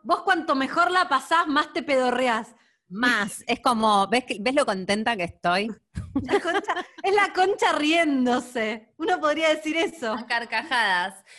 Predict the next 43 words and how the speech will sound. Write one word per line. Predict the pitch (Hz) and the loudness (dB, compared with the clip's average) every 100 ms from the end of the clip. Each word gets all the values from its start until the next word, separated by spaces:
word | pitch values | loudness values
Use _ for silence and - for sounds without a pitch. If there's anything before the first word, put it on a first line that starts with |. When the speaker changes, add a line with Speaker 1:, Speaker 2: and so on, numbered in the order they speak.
| - | -2
Speaker 2:
Re. | 233 285 | 2 2
Speaker 3:
No, | 254 | 2
igual | 302 370 453 | -2 -6 -8
yo | 440 | -12
creo | 339 370 370 | -8 -6 -6
que | 302 | -6
cuanto | 240 220 220 | -6 -6 -4
más | 285 320 | -6 -4
te | 320 | -2
abrís, | 269 254 311 | -2 -4 -6
más | 302 269 269 | -6 -6 -6
aire | 247 254 240 247 | -6 -6 -8 -8
entra | 269 302 | -6 -6
y | 254 | -4
más | 220 214 | -6 -8
pedos | 226 226 220 | -8 -8 -8
de | 208 | -8
concha | 202 202 202 180 | -10 -12 -14 -16
te | 185 | -8
salen. | 226 185 170 165 | -4 -4 -6 -12
Entonces, | 185 185 214 214 220 | -14 -12 -12 -10 -8
de | 196 | -8
alguna | 196 233 240 | -10 -12 -10
manera, | 220 214 226 190 202 | -10 -6 -4 -2 -2
Speaker 2:
Sí. | 180 _ _ | -6 _ _
Speaker 3:
cuanto | 202 208 202 | -14 -10 -8
más | 208 240 - | -6 -8 -6
te | 254 233 | -8 -6
dilatás, | 214 202 196 226 240 320 330 - _ _ _ | -10 -10 -8 -4 -2 -4 -8 -20 _ _ _
o | 214 | -14
sea, | 214 247 220 220 | -8 -6 -6 -4
que | 233 | -4
hay | 254 302 | -2 -2
una | 269 220 | -4 -2
lógica | 214 - 196 185 | -4 -6 -8 -8
en | 180 | -10
esto | - 185 | -12 -14
que | 175 | -10
estamos | 190 180 180 | -10 -10 -12
diciendo. | 180 - 190 190 | -14 -14 -14 -8
Speaker 2:
Totalmente. | 170 165 - 202 208 190 180 160 | -8 -8 -8 -6 -6 -4 -4 -4
Speaker 3:
Este | 294 302 | -6 -6
capítulo | 320 349 | -4 -2